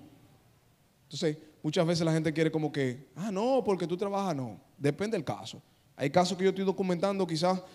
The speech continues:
muy específicos y tengo personas que me ayudan. Pero lo regular yo estoy solo. Estoy acostumbrado a eso. Hago fotos, hago video,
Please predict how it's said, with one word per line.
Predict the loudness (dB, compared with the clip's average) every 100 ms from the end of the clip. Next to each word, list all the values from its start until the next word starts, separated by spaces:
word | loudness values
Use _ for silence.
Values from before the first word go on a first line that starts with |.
| -20 -2
muy | 2
específicos | 2 0 -2 -4 -4 -2
y |
tengo | 0 0
personas | -2 -2 -4
que | -4
me | -2
ayudan. | -2 -4 -8 -2
Pero | 2
lo | 2
regular | 2 0 2 2
yo | 0
estoy | -4 -4
solo. | -6 -6
Estoy | -10 -6 -4
acostumbrado | -4 -6 -2 0 2
a | 0
eso. | -2 -8 -14 -20 _ _ -2
Hago | 0 0
fotos, | 2 2 2 2 2
hago | 2
video, | 0 0 0 -2 -2